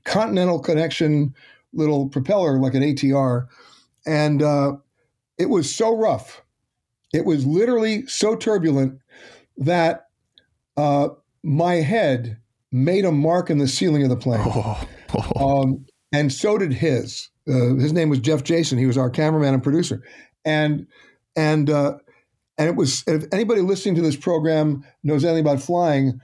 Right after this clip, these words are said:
Speaker 1: we didn't land in Cleveland. We crabbed in. You know what that
Speaker 2: Yeah.
Speaker 1: means?
Speaker 2: Sliding in sideways, pretty much.
Speaker 1: No, crabbing means you, you, you literally take your wings and do them perpendicular to the ground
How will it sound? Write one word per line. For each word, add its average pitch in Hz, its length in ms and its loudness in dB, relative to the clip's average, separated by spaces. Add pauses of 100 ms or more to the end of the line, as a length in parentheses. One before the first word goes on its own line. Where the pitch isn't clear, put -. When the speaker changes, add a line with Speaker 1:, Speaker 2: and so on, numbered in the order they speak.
(200)
Speaker 1:
we 175 180 -2
didn't 214 240 -2
land 180 460 2
in 127 100 2
Cleveland. 139 460 0
We 160 140 0
crabbed 185 520 0
in. 104 280 -2
You 117 60 0
know 156 80 2
what 175 100 -4
that 185 140 0
Speaker 2:
Yeah. 190 100 2
Speaker 1:
means? - 280 -2 (200)
Speaker 2:
Sliding 101 440 -2
in 95 160 0
sideways, 95 540 0
pretty 92 200 -2
much. 92 320 -2 (800)
Speaker 1:
No, 175 340 0
crabbing 226 520 0
means 165 400 0 (520)
you, 196 180 0
you, 175 300 0
you 165 200 2 (240)
literally 190 460 0
take 233 360 -4
your 190 120 0
wings 131 640 0
and 139 180 0
do 190 140 2
them 160 180 0
perpendicular 202 800 0
to 151 60 2
the 147 100 2
ground 131 480 0